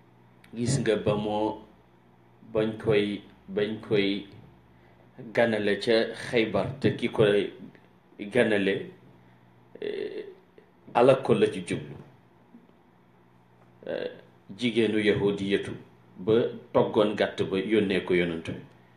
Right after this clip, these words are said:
ca Xaybar, tooke ko ba ku ko laal rek mu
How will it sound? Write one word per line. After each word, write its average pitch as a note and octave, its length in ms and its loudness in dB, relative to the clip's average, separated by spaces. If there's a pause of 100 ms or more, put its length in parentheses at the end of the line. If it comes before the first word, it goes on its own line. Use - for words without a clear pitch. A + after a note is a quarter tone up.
(120)
ca F#2+ 100 -8
Xaybar, F#2 380 -2 (1040)
tooke A2 380 2
ko G#2+ 160 4
ba C#3 160 8 (560)
ku - 100 -8
ko - 380 -4 (520)
laal A2 280 4
rek F#2+ 120 -4
mu G#2 200 -4